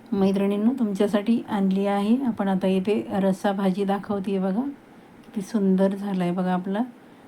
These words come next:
अ, रस्सा पण. अ, चवीला पण एक नंबरच, मस्तच अगदी, अ, पहिल्या प्रयत्नात जमेल एवढी सुंदर आणि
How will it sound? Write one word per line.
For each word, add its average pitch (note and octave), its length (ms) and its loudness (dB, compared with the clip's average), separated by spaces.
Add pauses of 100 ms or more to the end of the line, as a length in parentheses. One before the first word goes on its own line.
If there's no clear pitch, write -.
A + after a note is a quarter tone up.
(180)
अ, F3+ 460 0
रस्सा F#3+ 340 0
पण. G#3 240 2 (200)
अ, F#3 120 0 (120)
चवीला G#3 360 0
पण G#3+ 160 0
एक G#3+ 200 -2
नंबरच, G3+ 580 2 (680)
मस्तच A3 680 0
अगदी, G#3 580 0 (480)
अ, G#3+ 60 -4 (1120)
पहिल्या A3+ 340 8
प्रयत्नात A#3 520 6
जमेल A3 380 4
एवढी G#3+ 280 4
सुंदर G#3 440 4
आणि G3+ 320 2